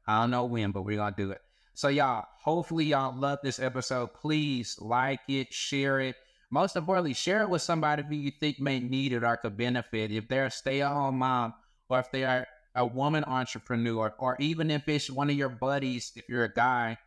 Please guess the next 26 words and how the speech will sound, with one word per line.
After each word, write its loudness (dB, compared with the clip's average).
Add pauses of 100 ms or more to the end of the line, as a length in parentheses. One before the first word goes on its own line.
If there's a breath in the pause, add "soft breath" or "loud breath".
(320)
and -2
you're 4
like, 0
"Dude, 2
I 4
know 2
we -2
talked 0
about 2
this. 0
Here's 2
something 0
that 2
I 2
think -4
can -6 (120)
better 0
put -2
into 2
words 2
what 4
I 4
was -4
trying 0
to -2
share." -2